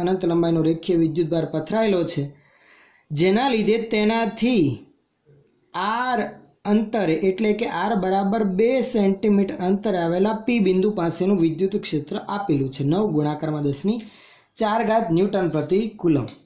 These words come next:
તો તેના પરના રેખીય વિદ્યુત ભારની ઘનતા લેમ્બડા મેળવવાનું છે. રેખીય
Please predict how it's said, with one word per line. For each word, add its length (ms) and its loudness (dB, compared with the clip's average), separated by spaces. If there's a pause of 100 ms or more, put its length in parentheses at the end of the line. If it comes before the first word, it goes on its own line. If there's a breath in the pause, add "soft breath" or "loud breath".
(640)
તો 120 -2
તેના 280 -2
પરના 300 0
રેખીય 340 2
વિદ્યુત 360 0
ભારની 320 2
ઘનતા 240 0
લેમ્બડા 480 2
મેળવવાનું 440 -2
છે. 80 -18 (840 soft breath)
રેખીય 460 0